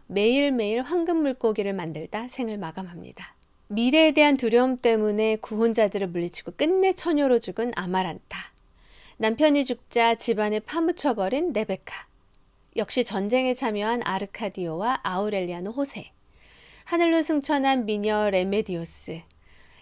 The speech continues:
예언을 담은 양피지에 집착한 호세 아르카디오 세군도와 아우렐리아노 바빌로니아.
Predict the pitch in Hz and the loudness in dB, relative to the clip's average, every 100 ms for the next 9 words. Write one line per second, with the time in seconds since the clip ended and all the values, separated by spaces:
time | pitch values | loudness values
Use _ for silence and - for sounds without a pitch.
0 | - 208 240 277 277 254 226 226 202 185 | 0 4 6 6 4 4 2 0 -2 -4
1 | - 220 208 190 - 202 175 262 320 349 | -6 -4 -4 -6 -8 -10 -6 -4 -4 -4
2 | - 349 320 311 285 - 196 202 233 220 | -4 -2 0 0 0 0 -2 -4 -6 -4
3 | 208 - 226 208 196 170 175 247 302 _ | -6 -4 -4 -4 -6 -4 -4 -4 -8 _
4 | _ - 190 214 202 185 170 233 247 196 | _ -4 -2 -2 -2 -4 -6 -8 -8 -8
5 | 196 190 160 165 | -6 -6 -10 -12